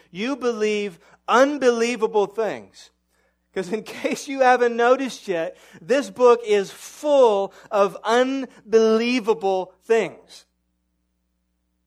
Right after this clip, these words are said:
I like to say this book is full of magic. Some people freak out when they hear the word magic.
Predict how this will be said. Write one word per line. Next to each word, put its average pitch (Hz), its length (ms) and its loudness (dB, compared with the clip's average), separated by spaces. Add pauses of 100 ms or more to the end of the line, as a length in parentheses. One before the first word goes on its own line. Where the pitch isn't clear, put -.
(680)
I 180 120 0
like 294 240 4
to 233 100 -4
say 214 280 0
this 226 180 -4
book 269 260 -6
is 269 120 -8
full 220 260 -2
of 190 140 -4 (180)
magic. 175 880 -2 (140)
Some 151 180 -16
people 190 160 -6
freak 196 320 -4
out 180 180 2
when 175 100 -8
they 160 100 -6
hear 165 140 -10
the 160 60 -8
word 151 220 -6
magic. 156 680 -8